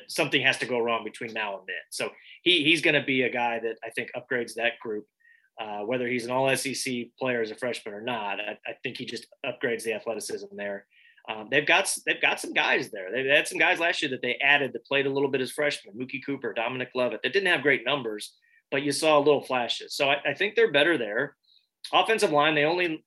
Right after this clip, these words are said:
they only lose, um, they lose one starter who played a lot last year, but that was their center, Mike Maietti, who played every snap the last two seasons. But around, I think the, the offensive line as a whole,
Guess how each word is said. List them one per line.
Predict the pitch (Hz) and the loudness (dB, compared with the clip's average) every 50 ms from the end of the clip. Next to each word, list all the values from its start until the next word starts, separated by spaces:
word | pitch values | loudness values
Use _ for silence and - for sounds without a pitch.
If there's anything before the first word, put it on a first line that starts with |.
| _ - | _ 0
they | 139 143 | 0 2
only | 160 170 156 | 2 0 0
lose, | 139 147 147 147 147 139 127 - - - | 0 2 2 2 2 0 -2 -4 -8 -6
um, | 131 123 120 117 113 113 110 _ _ _ _ _ _ _ - | -4 -4 -4 -4 -6 -10 -16 _ _ _ _ _ _ _ -4
they | 147 | 0
lose | 156 175 175 | 0 0 0
one | 156 156 175 185 185 | 2 2 4 4 4
starter | - - 160 160 151 | 4 4 6 6 6
who | 151 147 | 4 2
played | - 151 151 143 | 4 2 4 4
a | 131 | 4
lot | 127 123 123 123 | 2 2 0 0
last | 127 127 123 - - | 0 -4 -4 -2 -2
year, | 139 131 | -2 -2
but | 131 127 | 0 -2
that | 127 139 | -2 -2
was | 147 135 | -2 -4
their | 143 135 | -4 -4
center, | - - 127 123 127 135 127 | -4 -4 -4 -2 -2 -2 -2
Mike | 117 117 127 127 - 123 | 0 0 0 0 0 0
Maietti, | 123 120 110 107 107 117 123 | 0 0 0 0 -2 -4 -6
who | 120 - _ _ _ _ _ - | -6 -10 _ _ _ _ _ -8
played | - 127 117 113 | -4 -4 -2 -2
every | 113 123 131 | -2 -4 -4
snap | 127 - 120 120 123 - | -4 -4 -6 -6 -6 -4
the | 123 | -4
last | 113 113 113 113 - - | -4 -4 -4 -6 -8 -8
two | 123 117 | -10 -8
seasons. | 107 - 113 110 110 127 135 131 - _ - - - _ - | -8 -8 -10 -10 -10 -10 -12 -12 -14 _ -20 -20 -14 _ 2
But | 190 202 202 | 4 4 6
around, | 175 143 139 151 170 190 208 196 165 - - - - _ - - | 6 6 6 6 6 6 4 2 0 -2 -6 -16 -20 _ -2 -2
I | 147 - | 0 0
think | - 170 151 151 - - | 0 -2 -4 -4 -6 -4
the, | 139 131 131 127 - - | -2 -2 -2 -4 -4 -6
the | 131 123 120 113 113 _ _ _ _ _ _ _ _ - | -4 -4 -4 -4 -6 _ _ _ _ _ _ _ _ -2
offensive | 131 135 143 143 147 135 131 135 117 | 0 0 2 2 0 -2 -4 -6 -4
line | 120 127 127 127 120 | -2 -2 -2 0 -2
as | 120 107 - | -2 -4 -6
a | 92 | -6
whole, | - - - 175 214 202 139 117 113 107 - | -8 -2 0 2 4 4 4 4 2 0 -2